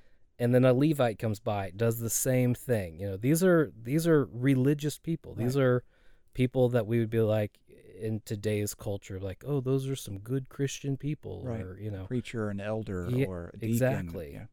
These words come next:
Speaker 1: You know, these are, these are people that we would hold up and say, "These are examples of how you should live your life."
Speaker 2: Mm-hmm.
Speaker 1: And yet they go to the other side of the road and they pass by.
Speaker 2: Mm-hmm. It was inconvenient for them.
Speaker 1: Exactly. It was not on their schedule for the day.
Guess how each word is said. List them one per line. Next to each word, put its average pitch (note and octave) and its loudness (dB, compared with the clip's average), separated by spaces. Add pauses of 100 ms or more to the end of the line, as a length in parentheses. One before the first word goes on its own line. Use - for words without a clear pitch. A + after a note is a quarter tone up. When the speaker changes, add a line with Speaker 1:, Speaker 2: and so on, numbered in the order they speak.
(140)
Speaker 1:
You - -8
know, G#2+ -4
these C3+ -2
are, D3+ 4 (100)
these A#2+ 0
are C#3 4
people C#3 0
that C3+ 2
we C3+ 4
would B2+ 0
hold B2+ -2
up D3+ 0
and G#2+ -2
say, G#2 0
"These G#2 -4
are A#2 0
examples G#2 -2
of G2 -12
how G2+ -12
you F#2+ -8
should F#2 -12
live F2+ -6
your G#2+ -4
life." D3 -6
Speaker 2:
Mm-hmm. A2 -8 (120)
Speaker 1:
And B2+ 2
yet B2 2
they C#3+ 2 (160)
go C3+ 4
to B2+ 4
the A#2+ 4
other A#2 2
side G#2+ -6
of G2+ -2
the G2 -4
road F2+ -8
and F#2+ -10
they G2+ -6
pass F#2 -12
by. A#2+ -12 (180)
Speaker 2:
Mm-hmm. - -16
It - -6
was B2 -4
inconvenient A2+ 0
for G2 -10
them. F#2 -10 (220)
Speaker 1:
Exactly. B2+ -4
It G2+ -6
was G#2 -2
not B2 2
on C3 4
their B2 4
schedule A2+ -2
for - -8
the G#2 -2
day. G2+ -4